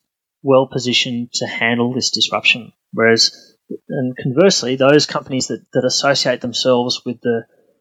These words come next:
the va-, uh, sort of the value they create or the product they produce, as opposed to the need they service, are the ones that are the most likely to be disrupted.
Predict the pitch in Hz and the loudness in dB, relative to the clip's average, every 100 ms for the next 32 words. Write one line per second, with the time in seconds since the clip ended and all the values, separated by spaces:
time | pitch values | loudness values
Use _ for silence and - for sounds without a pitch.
0 | _ _ _ 131 117 135 - 135 120 120 | _ _ _ -4 2 2 2 0 -2 -6
1 | _ _ _ - 131 117 113 135 131 120 | _ _ _ -8 -6 -4 0 2 2 0
2 | 113 - 120 120 110 107 127 120 117 - | -2 -2 -2 -2 -4 -6 -4 -4 -6 -10
3 | 120 123 113 - - _ _ - 123 - | -6 -4 -2 -4 -6 _ _ -6 -6 -2
4 | 123 120 - 123 123 107 - 226 139 - | -2 -2 -4 -4 -2 -2 2 2 2 -2
5 | 143 123 131 139 - 127 120 123 120 117 | -2 0 0 0 -2 -2 -2 -2 -2 -2
6 | - 110 117 - 117 113 107 110 - 110 | -4 -4 -4 -4 -8 -8 -8 -8 -6 -8
7 | 110 | -10